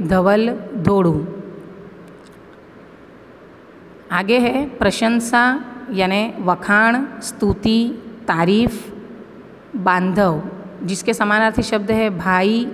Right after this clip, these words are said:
सहोदर, भ्राता। भयंकर, जिसके समानार्थी शब्द है भयानक,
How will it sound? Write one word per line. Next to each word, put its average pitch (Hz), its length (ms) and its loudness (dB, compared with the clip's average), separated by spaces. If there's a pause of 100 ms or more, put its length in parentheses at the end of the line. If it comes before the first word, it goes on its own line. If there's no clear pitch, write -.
(120)
सहोदर, 208 800 2 (160)
भ्राता। 170 640 0 (880)
भयंकर, 196 760 2 (440)
जिसके 190 360 -2
समानार्थी 214 540 0
शब्द 208 280 -2
है 214 320 2
भयानक, 190 540 2